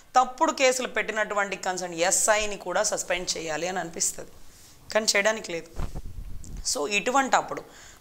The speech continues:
దూరంగా ఎక్కడెక్కడో ఉన్నప్పుడు ఈ కేసులు కట్టే అవకాశం లేదండి. ఇలాంటి కేసులు కట్టకూడదు.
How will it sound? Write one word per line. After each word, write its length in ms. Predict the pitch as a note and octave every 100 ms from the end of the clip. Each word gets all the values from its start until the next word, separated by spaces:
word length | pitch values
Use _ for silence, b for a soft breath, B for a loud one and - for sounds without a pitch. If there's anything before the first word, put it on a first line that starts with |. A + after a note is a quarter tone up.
| -
దూరంగా 380 | F3 C#4 D4 C#4+
ఎక్కడెక్కడో 500 | G3+ - C#4 D4 C#4+
ఉన్నప్పుడు 640 | B3+ G#3+ G3+ - E3+ A3+ -
ఈ 100 | A#3
కేసులు 380 | A3+ A3 A3 A3
కట్టే 280 | F#3+ -
అవకాశం 440 | F3+ D#3 E3+ D#3+ D#3+
లేదండి. 460 | C#3+ E3+ F3+ E3 F#3+ F#3+
ఇలాంటి 320 | F3+ F#3 F3
కేసులు 320 | F3+ F3 D#3+
కట్టకూడదు. 680 | - D3+ F#3+ F3+ F3+ F3